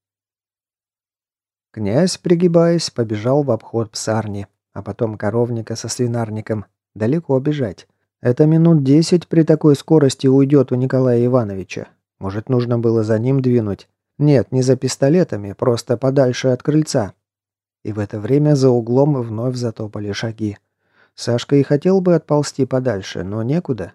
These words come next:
Прямо перед ним сидел, прислонившись к стене дома, собачник Никодим, а сбоку полулежал, опираясь спиной на ноги псаря,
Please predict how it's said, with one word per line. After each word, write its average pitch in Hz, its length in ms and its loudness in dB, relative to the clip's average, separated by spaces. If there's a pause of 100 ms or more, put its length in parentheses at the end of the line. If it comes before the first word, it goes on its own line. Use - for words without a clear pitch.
(140)
Прямо 123 340 0
перед 131 280 2
ним 143 140 2
сидел, 135 460 2
прислонившись 135 800 0
к - 60 -20
стене 127 360 0
дома, 139 320 2
собачник 120 680 -4
Никодим, 120 540 -2 (400)
а 110 160 -6
сбоку 151 520 0
полулежал, 135 720 2
опираясь 151 440 2
спиной 143 420 0
на 135 120 0
ноги 135 280 0
псаря, 123 540 -4